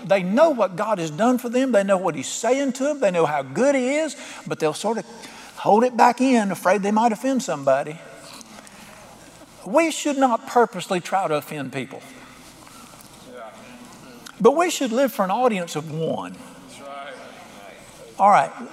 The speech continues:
let me show you, let me show you preachers. Turn two, three pages to the right to John chapter twelve.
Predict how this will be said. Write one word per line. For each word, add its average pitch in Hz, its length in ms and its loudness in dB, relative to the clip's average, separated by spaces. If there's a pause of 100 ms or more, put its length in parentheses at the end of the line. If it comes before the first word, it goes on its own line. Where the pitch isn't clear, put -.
let 233 100 -2
me 240 80 2
show 226 180 2
you, 156 220 -2 (1000)
let 202 100 -6
me 208 60 0
show 220 120 0
you 165 140 -2
preachers. 147 420 -6
Turn 226 240 0
two, 202 160 -4
three 185 180 -6
pages 143 360 -2
to - 120 -10
the 143 80 -8
right 143 220 2
to 123 100 -14
John 139 260 -2
chapter 127 300 -6
twelve. 120 480 -4